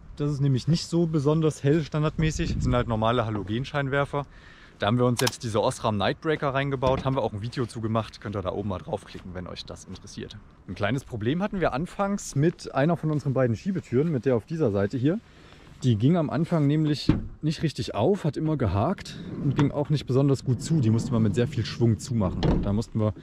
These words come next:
zweimal in die Werkstatt, wurde halt auf Garantie jetzt richtig eingestellt und funktioniert jetzt gut. Und auch hier oben dieses Dichtungsgummi, das war nicht richtig fest, ne? Das hing hier vorne einfach lose runter.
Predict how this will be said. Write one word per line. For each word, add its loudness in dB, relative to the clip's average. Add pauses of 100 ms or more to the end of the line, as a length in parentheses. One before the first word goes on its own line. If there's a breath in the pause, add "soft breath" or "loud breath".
(320 loud breath)
zweimal 2
in 4
die 0
Werkstatt, -2
wurde 0
halt 2
auf -6
Garantie -2 (100)
jetzt -2
richtig -6
eingestellt 0
und -6
funktioniert -4
jetzt -14
gut. -4 (440 loud breath)
Und -6
auch -2
hier 2
oben 4
dieses 0
Dichtungsgummi, 0
das -8
war 2
nicht 2
richtig -4
fest, -2
ne? 0
Das 0
hing 0
hier 2
vorne 0
einfach -2
lose 0
runter. 0